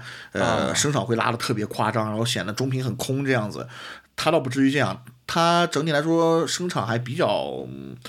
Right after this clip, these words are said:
Speaker 1: 就在这个开放程度下比较收敛吧，但是它自然度挺好的。呃，就导致一个问题，就是这个开放程度会导致它的低频有一些泄露，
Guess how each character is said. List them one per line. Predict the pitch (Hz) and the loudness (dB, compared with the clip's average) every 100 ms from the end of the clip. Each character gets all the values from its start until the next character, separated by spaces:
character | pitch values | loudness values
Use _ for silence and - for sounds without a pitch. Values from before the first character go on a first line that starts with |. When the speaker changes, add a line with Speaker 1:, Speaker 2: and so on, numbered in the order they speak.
| - - - | -18 -10 0
Speaker 1:
就 | 170 | 0
在 | 165 247 | 4 2
这 | 233 214 | 4 0
个 | 170 | 0
开 | 233 | 2
放 | 226 | 2
程 | 180 120 | 0 0
度 | 160 | 0
下 | 175 | 2
比 | 131 135 | 0 2
较 | 135 | 0
收 | 123 156 | 2 2
敛 | 180 98 - | 2 2 -2
吧， | - - - | -14 -16 -10
但 | - 156 | 0 2
是 | |
它 | 156 | 2
自 | 165 185 | 0 2
然 | 151 | 2
度 | 190 151 | 2 -2
挺 | 98 | -2
好 | 110 90 | -2 -2
的。 | 62 - - - - | -2 -8 -10 -16 -10
呃， | - 107 107 107 101 | -2 0 2 0 0
就 | 165 160 | 2 2
导 | 101 104 | 2 0
致 | 131 | 2
一 | 147 | 2
个 | 190 | 2
问 | 185 | 0
题， | 107 | 0
就 | 117 | 2
是 | 127 | 2
这 | 127 | 2
个 | 143 127 110 | 2 2 2
开 | - 156 | 0 -2
放 | 156 143 | 0 0
程 | 123 107 | -2 0
度 | 127 | 2
会 | 117 123 | 2 2
导 | 110 104 | 2 0
致 | 113 | -2
它 | 120 123 | 0 2
的 | 123 | 0
低 | 123 | -2
频 | 143 107 | -4 -2
有 | 107 | -2
一 | 110 | 0
些 | |
泄 | 120 165 | 0 2
露， | 170 143 | 2 2